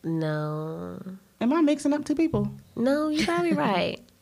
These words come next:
Speaker 1: I have to look into it. I don't really
Speaker 2: You remember, 'cause he took that whole song. What was that? You don't remember all that shit that went on where he was, he, um,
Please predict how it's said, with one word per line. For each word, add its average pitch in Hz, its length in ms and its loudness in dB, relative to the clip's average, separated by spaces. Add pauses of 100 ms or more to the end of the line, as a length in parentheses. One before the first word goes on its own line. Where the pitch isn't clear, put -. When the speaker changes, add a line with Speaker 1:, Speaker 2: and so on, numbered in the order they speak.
(220)
Speaker 1:
I 269 120 12
have 359 100 6
to 359 80 2
look 269 160 6
into 233 200 2
it. 226 40 8
I 233 60 8
don't 330 180 4
really 254 240 2
Speaker 2:
You 233 160 4
remember, 359 320 12
'cause 302 180 10
he 339 120 10
took 339 180 4
that 277 180 10
whole 285 260 8
song. 285 420 6
What 349 100 4
was 359 100 2
that? 302 300 8
You 262 80 4
don't 440 180 10
remember 403 220 10
all 370 140 12
that 381 160 8
shit 330 180 2
that 311 160 8
went 349 160 8
on 339 240 10
where 285 400 8
he 302 160 8
was, 285 180 2 (160)
he, 277 320 6
um, 214 640 6